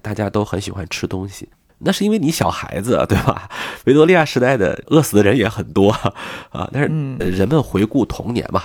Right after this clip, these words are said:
Speaker 1: 总是有一些滤镜的，这个咱们也理解。
Speaker 2: 嗯，就像茨威格写《昨日的世界》，其实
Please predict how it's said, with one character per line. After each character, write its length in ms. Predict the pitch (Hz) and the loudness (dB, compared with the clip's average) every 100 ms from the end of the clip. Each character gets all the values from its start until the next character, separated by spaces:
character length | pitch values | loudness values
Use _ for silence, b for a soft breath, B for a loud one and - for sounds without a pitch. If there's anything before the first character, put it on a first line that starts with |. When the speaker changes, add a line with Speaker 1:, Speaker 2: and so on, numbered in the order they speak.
| - | -6
Speaker 1:
总 160 | - 73 | -10 -10
是 440 | - 101 95 73 50 | -6 -2 0 -2 -6
有 160 | 82 - | -6 -6
一 60 | |
些 280 | 90 92 87 | -6 -4 -4
滤 260 | 82 117 104 | -4 -2 -2
镜 260 | - 123 - | 0 -2 -2
的， 180 | - - | -10 -10
这 80 | 92 | -6
个 80 | - | -6
咱 140 | 82 | -4
们 100 | 92 | -6
也 80 | 87 | -6
理 220 | - - | -10 -10
解。 260 | - - - _ _ _ | -10 -10 -14 _ _ _
Speaker 2:
嗯， 380 | - 143 135 135 - - | -10 -8 -8 -10 -14 -6
就 140 | 175 | -4
像 180 | 196 175 | -2 -4
茨 220 | - 180 | -6 -6
威 120 | 185 | -4
格 240 | 180 151 151 | -2 -2 -2
写 220 | - 151 | -4 -8
《昨 260 | 143 165 156 | -4 -2 0
日 100 | 180 | 0
的 120 | 160 | -4
世 180 | - 165 | -6 -8
界》， 220 | 175 143 - | -4 -6 -6
其 160 | - | -10
实 240 | 151 160 | -6 -6